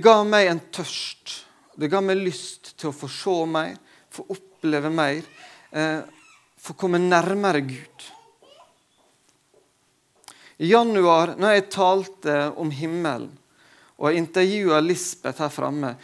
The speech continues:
så fortalte dere at, eh, i min prat på forhånd med Kåre og Lisbeth, så, så hadde jeg skjønt noe mer. Jeg hadde fått lov til å, til å se noe av hva et himmelhåp var for noe.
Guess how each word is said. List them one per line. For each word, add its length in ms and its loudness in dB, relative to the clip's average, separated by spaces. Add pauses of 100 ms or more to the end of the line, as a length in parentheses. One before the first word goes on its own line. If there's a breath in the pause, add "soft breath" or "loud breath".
(160 loud breath)
så 160 -10
fortalte 680 -6
dere 380 -6
at, 400 -4
eh, 300 -4
i 40 -2
min 380 -4
prat 480 -2
på 80 -8
forhånd 520 -8
med 140 -10
Kåre 280 -6
og 100 -4
Lisbeth, 420 -12
så, 200 -6 (640 loud breath)
så 180 -6
hadde 140 0
jeg 120 -6
skjønt 500 -6
noe 280 -4
mer. 420 -4
Jeg 80 -4
hadde 160 2
fått 140 -4
lov 220 2
til 100 4
å, 160 2 (200 loud breath)
til 140 -2
å 40 -4
se 520 2
noe 400 -2
av 160 2
hva 160 0
et 160 -6 (100)
himmelhåp 800 -4
var 160 -6
for 120 -12
noe. 260 -16